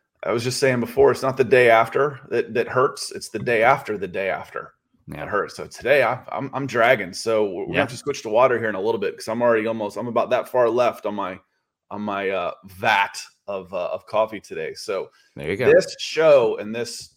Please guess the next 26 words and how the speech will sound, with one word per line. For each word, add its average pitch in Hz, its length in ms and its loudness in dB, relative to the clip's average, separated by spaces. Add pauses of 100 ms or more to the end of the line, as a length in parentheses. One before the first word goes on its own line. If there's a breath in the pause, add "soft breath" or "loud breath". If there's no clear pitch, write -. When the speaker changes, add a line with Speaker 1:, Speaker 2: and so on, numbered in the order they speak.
Speaker 1:
group 131 480 2 (1040)
ups 156 240 0
my 147 140 0
energy 131 260 -4
level. 98 400 -4
So 113 320 -2
I'll, 117 240 0
Speaker 2:
There 117 100 -4
you 123 60 0
Speaker 1:
uh, 117 220 0
Speaker 2:
go. - 80 -10
Speaker 1:
it's, 117 420 -6
it's - 160 -8
good 135 300 -2
for 135 120 -6
me. 98 360 -6 (120)
And 113 140 -8
then, 110 240 -6
you 110 80 -10
know, 104 120 -8
then 104 120 -6
I'll 101 80 -8
take 87 180 -12
a 82 60 -14
nap 82 220 -14
later. - 240 -10